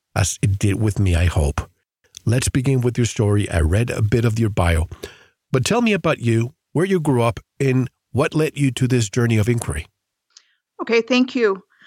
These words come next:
Speaker 2: I'm fifty-six. I was born in July of nineteen sixty-three in Bethesda, Maryland,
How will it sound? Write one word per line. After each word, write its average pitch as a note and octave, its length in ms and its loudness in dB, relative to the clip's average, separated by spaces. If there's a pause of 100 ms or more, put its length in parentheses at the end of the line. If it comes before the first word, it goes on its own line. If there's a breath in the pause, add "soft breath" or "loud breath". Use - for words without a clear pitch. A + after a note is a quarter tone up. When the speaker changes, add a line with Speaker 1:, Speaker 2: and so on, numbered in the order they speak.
(680 soft breath)
Speaker 2:
I'm B3+ 360 2 (160)
fifty-six. B3 680 0
I G#3 60 4
was G3+ 140 0
born A3 200 0
in A3 220 0 (220 loud breath)
July G#3+ 260 2
of A3+ 80 0
nineteen G#3+ 400 -2
sixty-three G3+ 800 -2
in F3+ 100 2
Bethesda, F#3+ 480 -2
Maryland, F#3 640 0